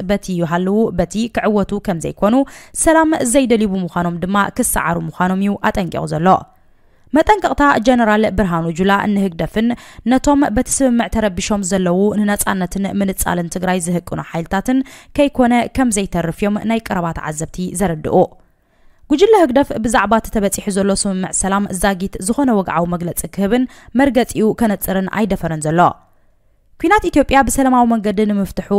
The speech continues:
ተበፂሑ ብዘሎ ስምምዕ ኣብ ከቢድ ራዕዲ ኣትዩ ዝርከብ ጉጅለ ህግደፍ፣ እቲ ብጉዳይ ደቡባዊ ምስሓብ ኢትዮጵያ ሕጂ ድማ ብኩናት ሕድሕድ እታ ሃገር ኣመኽንዩ ንህዝብና ንልዕሊ ዒስራ ዓመታት ኣብ ናይ ክተት ኣዋጅ ዝህለኽ ዘሎ መራሒኡ፣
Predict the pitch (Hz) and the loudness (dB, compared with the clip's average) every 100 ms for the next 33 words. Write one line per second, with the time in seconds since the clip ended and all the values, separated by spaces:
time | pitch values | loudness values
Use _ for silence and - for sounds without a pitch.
0 | - 233 202 - - 202 185 180 170 - | 2 0 0 -2 -6 -6 -2 -2 -2 -2
1 | 175 170 202 190 196 220 175 190 165 151 | -2 -2 -2 0 -2 -4 -4 -4 -4 -4
2 | 165 165 - 175 170 170 190 185 170 143 | -2 -2 -4 -6 -8 -6 -6 -4 -4 -4
3 | 160 185 262 - - - - - 269 359 | -4 2 0 0 -10 -20 -6 -4 2 4
4 | 349 254 269 240 285 254 247 254 240 233 | 4 0 -2 2 2 4 4 4 2 0
5 | 226 - 220 208 208 - 214 214 - 190 | -4 -2 -4 -2 -4 -2 -2 -2 -4 -4
6 | 202 185 196 208 185 208 214 196 - 180 | -2 -2 0 0 -2 -4 -2 -2 -4 -10
7 | - 175 180 170 180 - 196 208 240 269 | -6 -6 -2 -2 -2 -2 0 0 0 0
8 | - - - 277 311 277 269 277 240 254 | -2 -18 2 4 6 4 2 4 4 2
9 | 247 247 277 - - 202 196 214 - 220 | 2 -2 -2 -2 0 0 0 -2 0 0
10 | 202 214 - - 190 - 185 175 185 180 | 0 -4 -4 -6 -6 -2 -2 0 0 0
11 | 180 180 190 175 165 156 143 120 160 175 | -4 0 0 -2 -4 -6 -6 -4 -4 -2
12 | 208 285 | 2 2